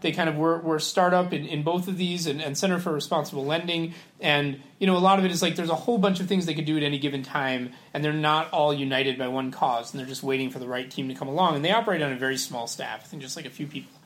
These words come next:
So that's interesting. Then there are foundations that are more, you know, more kind of operating. Um, so foundations that are kind of doing the work themselves, um, doing the advocacy themselves, and doing the, you know, the Kaiser Family Foundation, I think, was,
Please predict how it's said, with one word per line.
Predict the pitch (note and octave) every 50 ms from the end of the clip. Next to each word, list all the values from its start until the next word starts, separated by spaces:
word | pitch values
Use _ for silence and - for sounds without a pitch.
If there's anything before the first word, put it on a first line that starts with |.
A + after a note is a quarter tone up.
| - -
So | - G3
that's | A3+ B3 B3 C4+
interesting. | B3 A3 A3+ G3 A#3+ A#3 A3 G#3+ G3+ - - -
Then | B3+ B3+
there | D4+ D#4+
are | C4+
foundations | - C4 A#3+ A3+ A3+ G3 F#3+ A3 G3
that | F3+ -
are | D#3
more, | D3 D3 D3 D3 D3
you | D3+ D#3 D3
know, | D3+ C#3+
more | C#3 D3 D3+ D3
kind | D3 C#3 C#3
of | C3+ D3 -
operating. | C3+ C3+ - - C3+ B2 A2+ A#2+ A#2+ A2+ A2 A#2+ B2 - - - - -
Um, | D#3 B2+ C3+ C3+
so | C3 - D#3 C3
foundations | - F3 E3 D#3 E3 D#3+ D#3 F3+ D3 C#3+
that | D3+ C#3+
are | C#3
kind | - - C#3+ C3+ C3
of | A#2+ - - - _ _ _
doing | - E3+ E3 E3 D#3+ D#3
the | D#3
work | D3 D3 D3 D3 D3
themselves, | C#3 B2+ B2 - - C#3+ C3+ C3 B2+ B2+ B2+ - - - - - -
um, | E3+ C#3+ C#3 C#3 C3+
doing | C#3 D#3+ D#3+ D#3 D3+
the | D3+ D#3
advocacy | D3+ D3+ D3 D3+ D3 C#3+ - D3 C3+
themselves, | C3+ C3 B2+ - - D3 C3+ C3 C3 C3 C3 C3 - - - - -
and | D#3+ C#3+ C#3 C3+ C3+ C3
doing | C#3 D3+ C#3+ C#3
the, | C#3 C#3 E3 F#3
you |
know, | D#3+ D3+ C3+ C3+
the | C3+ C3+
Kaiser | C3 - - - G#3 G#3 F#3+ G3 F#3
Family | - F#3 D#3 D3+ D3+ C#3+
Foundation, | - C#3+ B2+ B2+ C3 B2 - D3 C3
I | B2+ B2
think, | - C#3+ C3 B2+
was, | D3 C3+ B2 B2 -